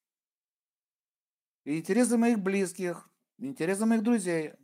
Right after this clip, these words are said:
А вы чужие, вас не защищаю. Справедливость моих близких важна, а справедливость ваша не важна. Сат-, Раджас. Сатва, защищаю законы мироздания. Если жена не права, я ей сделаю замечание.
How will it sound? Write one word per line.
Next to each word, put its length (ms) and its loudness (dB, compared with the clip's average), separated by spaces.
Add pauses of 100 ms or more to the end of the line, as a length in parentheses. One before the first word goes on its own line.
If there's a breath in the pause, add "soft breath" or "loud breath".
А 100 -4
вы 140 0
чужие, 420 0
вас 200 0
не 60 -8
защищаю. 600 -8 (200 soft breath)
Справедливость 600 -2
моих 180 -4
близких 360 -6
важна, 380 4
а 40 4
справедливость 460 -4
ваша 200 0
не 120 -4
важна. 480 -2 (1040)
Сат-, 400 -6
Раджас. 500 -8 (920)
Сатва, 600 0 (680)
защищаю 680 -2 (280)
законы 680 0
мироздания. 920 -2 (260)
Если 220 -6
жена 300 -2
не 100 -4
права, 400 2
я 120 0
ей 200 -2
сделаю 320 -6
замечание. 640 -10